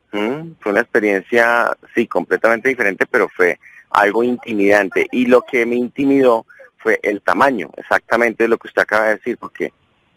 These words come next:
el tamaño era bastante considerable, bastante. Entonces, y eso que estoy hablando de la parte que yo logré ver por debajo, porque era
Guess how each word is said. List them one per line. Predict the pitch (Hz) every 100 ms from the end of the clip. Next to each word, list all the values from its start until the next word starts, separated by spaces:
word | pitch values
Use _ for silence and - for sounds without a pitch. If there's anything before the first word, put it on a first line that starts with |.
| -
el | 95
tamaño | - 92 95 98 110
era | 113 113 113
bastante | 107 90 - 113 113 123 156
considerable, | 143 120 98 87 92 82 62
bastante. | 65 71 - 101 - - -
Entonces, | 82 - 95 113 120
y | 107 113
eso | 107 - 143
que | - 131 - _ _ _
estoy | - - 110
hablando | 113 117
de | 135
la | 127
parte | - 107 - 135
que | 135
yo | 104
logré | 98 101 113 117
ver | 127 156
por | - 120
debajo, | 95 90 110 139 76 - _ _ _ _ _
porque | - 98 104 95
era | 101 127 -